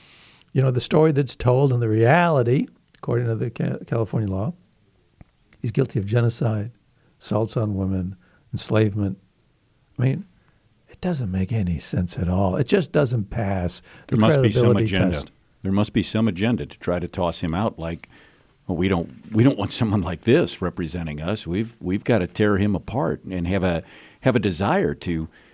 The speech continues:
Speaker 2: tear down the church, to tear down the things that are good. I,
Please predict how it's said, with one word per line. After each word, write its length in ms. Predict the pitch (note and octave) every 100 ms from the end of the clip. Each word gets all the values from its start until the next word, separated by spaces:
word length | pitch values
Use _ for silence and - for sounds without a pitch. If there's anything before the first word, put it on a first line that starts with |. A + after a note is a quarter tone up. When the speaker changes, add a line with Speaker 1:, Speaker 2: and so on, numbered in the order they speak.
| _
Speaker 2:
tear 180 | - B2+
down 220 | A#2 A2
the 80 | F#2+
church, 560 | - - F3+ D#2+ - -
to 100 | F2
tear 300 | - A2 A2
down 520 | A2+ A2 G#2+ G2+ F#2+
the 120 | - G2+
things 320 | B2 B2+ G#2+
that 100 | G#2
are 80 | D#2
good. 480 | F2 E3+ - - - _
I, 320 | D#2+ A2 B2+